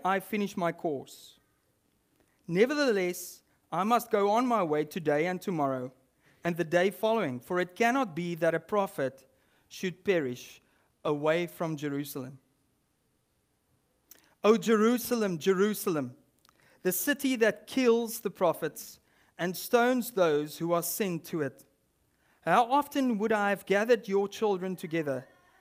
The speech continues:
as a hen gathers her brood under her wings, and you were not willing.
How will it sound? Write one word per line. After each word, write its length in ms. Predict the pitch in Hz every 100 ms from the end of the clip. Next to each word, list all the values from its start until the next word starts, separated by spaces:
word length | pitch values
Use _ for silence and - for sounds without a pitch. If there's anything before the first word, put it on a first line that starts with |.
| _
as 180 | 170 175
a 80 | 196
hen 460 | 160 240 185 123 - -
gathers 400 | 185 196 214 -
her 240 | - 185
brood 480 | 170 160 160 139 135 _ _ _ _
under 300 | 190 208 196
her 160 | 180 165
wings, 720 | 139 147 117 120 - - _ _ _ _ _ _ _ _
and 220 | 175 185 139
you 500 | 156 220 240 247 247 _ _ 160
were 100 | 165
not 320 | 165 190 185
willing. 400 | 147 156 127